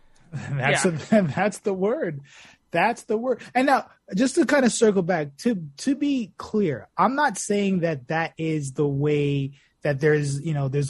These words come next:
Speaker 1: always a leader in every relation. I'm not saying that that's always the case. I think that it, 'cause you will hear from some women or some people in a relationship that they actually want to be subservient
Speaker 2: Mm-hmm.
Speaker 1: to the person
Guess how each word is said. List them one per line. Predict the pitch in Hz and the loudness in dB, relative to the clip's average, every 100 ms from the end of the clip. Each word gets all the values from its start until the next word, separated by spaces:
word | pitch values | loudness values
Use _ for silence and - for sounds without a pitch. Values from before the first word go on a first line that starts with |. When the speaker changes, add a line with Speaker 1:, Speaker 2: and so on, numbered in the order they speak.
| - | 0
Speaker 1:
always | 156 156 156 143 | 2 2 2 0
a | |
leader | 139 147 151 147 | -2 -2 0 -2
in | 135 131 | -4 -6
every | 147 147 | -6 -4
relation. | 135 139 139 139 160 | -4 -2 -2 -4 0
I'm | 202 | 2
not | 277 | 2
saying | 240 214 | 4 2
that | 175 | 2
that's | 175 - - | -2 -6 -6
always | 165 170 160 | -2 -2 -2
the | 139 | -6
case. | 127 160 117 - | -10 -10 -10 -6
I | 156 | -4
think | 147 208 208 | 0 2 2
that | 190 165 - | 2 0 -2
it, | 160 156 139 - - _ _ | -4 -4 -10 -16 -20 _ _
'cause | 208 185 | 2 2
you | 165 277 | 4 4
will | 269 | 2
hear | 190 - 220 190 151 143 139 _ _ _ _ | 0 -2 -2 -2 -2 -6 -10 _ _ _ _
from | - 175 175 156 147 143 139 139 | -12 0 2 4 2 0 -2 -6
some | - - 190 233 196 | -8 0 2 4 4
women | 143 127 123 135 - - | 2 -2 -8 -10 -12 -6
or | 147 | -4
some | 139 196 208 | 0 2 2
people | 208 185 156 147 | 0 -2 -2 -2
in | |
a | 139 | -2
relationship | 131 123 131 139 135 156 143 | -4 -6 -8 -8 -4 -4 -2
that | 170 151 | -2 0
they | 175 - | 0 0
actually | 170 180 - 196 117 | -2 -2 -2 -4 -2
want | 131 190 185 - | 0 0 0 -4
to | - 160 | -8 -6
be | 127 160 139 | -4 -4 -4
subservient | - 143 135 151 135 127 110 | -4 -8 -6 -2 0 0 -2
Speaker 2:
Mm-hmm. | - | -2
Speaker 1:
to | |
the | 139 | -4
person | - | -2